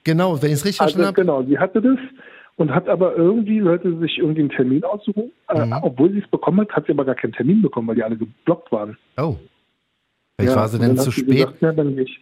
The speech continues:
Speaker 1: Also ich hab
Speaker 2: Weiß
Speaker 1: selber
Speaker 2: ich nicht,
Speaker 1: nicht,
Speaker 2: keine Ahnung.
Speaker 1: ich hab selber nicht mitgemacht, deswegen weiß ich nicht genau. Ich hab auch noch nie bei dieser Sneakers-Pass-Geschichte irgendwas bekommen. Es ist so,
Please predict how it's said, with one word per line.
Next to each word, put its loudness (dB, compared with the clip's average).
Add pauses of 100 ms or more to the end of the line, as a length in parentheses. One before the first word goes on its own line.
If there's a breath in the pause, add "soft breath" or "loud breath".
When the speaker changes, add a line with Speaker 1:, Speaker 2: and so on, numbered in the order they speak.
Speaker 1:
Also 0
ich 0
hab 2
Speaker 2:
Weiß 0
Speaker 1:
selber 4
Speaker 2:
ich 4
nicht, 0
Speaker 1:
nicht, -2
Speaker 2:
keine 0
Ahnung. -4 (100)
Speaker 1:
ich -6
hab 0
selber 2
nicht -2
mitgemacht, -2
deswegen -2
weiß -2
ich -6
nicht -4
genau. -2
Ich 0
hab -2
auch -2
noch 2
nie 4
bei -2
dieser -2
Sneakers-Pass-Geschichte -6
irgendwas -2
bekommen. -4
Es -8
ist -6
so, -2